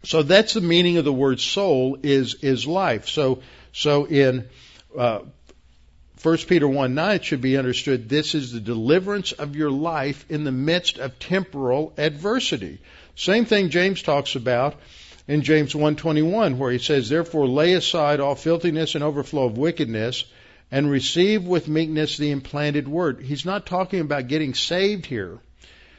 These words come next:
He goes on to say, "Which is able to save your souls," but he's not talking about getting justified because he's already said that these people are gonna go to heaven. In James one eighteen, he said, "Of his own will he brought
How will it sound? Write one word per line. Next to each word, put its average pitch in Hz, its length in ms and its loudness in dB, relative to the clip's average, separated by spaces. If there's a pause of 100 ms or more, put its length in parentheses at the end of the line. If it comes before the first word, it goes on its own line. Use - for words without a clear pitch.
(280)
He 131 100 -6
goes 139 220 4
on 165 120 2
to 151 40 0
say, 160 140 0
"Which 143 180 0
is 143 160 -2
able 165 220 2
to 135 60 0
save 160 280 0
your 135 140 0
souls," 185 320 0
but 160 100 -4
he's 131 160 -2
not 180 160 -4
talking 185 240 -2
about 156 160 -4
getting 135 240 -2
justified 131 840 -4
because 170 320 -2
he's 175 200 -2
already 190 320 0
said 202 320 -2
that 151 160 -6
these 202 240 -2
people 185 380 -2
are 170 40 0
gonna 180 240 -4
go 185 140 -4
to 175 80 -2
heaven. 196 400 -2 (400)
In 160 180 4
James 185 340 4
one 185 220 2
eighteen, 196 380 2
he 190 80 2
said, 175 280 2
"Of 160 220 0
his 151 260 2
own 202 360 0
will 170 220 6
he 160 200 2
brought 151 400 0